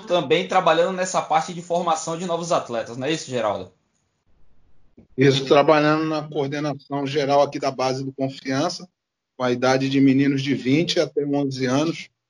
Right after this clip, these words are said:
Speaker 2: É menino pra esquentar a cabeça, hein? Mais de cinquenta. Mas <laughs> pedindo a Deus aí,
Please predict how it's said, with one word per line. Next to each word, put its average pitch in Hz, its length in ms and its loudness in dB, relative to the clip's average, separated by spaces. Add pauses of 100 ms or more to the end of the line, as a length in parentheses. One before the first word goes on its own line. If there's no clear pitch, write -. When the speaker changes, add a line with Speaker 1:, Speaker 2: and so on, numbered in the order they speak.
(120)
Speaker 2:
É 120 120 -6
menino 175 400 6
pra 170 100 6
esquentar 160 380 0
a 160 60 -4
cabeça, 151 460 -2
hein? 127 60 -20 (240)
Mais 151 240 -2
de 165 80 -10
cinquenta. 151 800 -4 (480)
Mas 131 360 2
<laughs> 135 80 -6
pedindo 151 360 -2
a - 20 4
Deus 151 320 0
aí, 147 100 2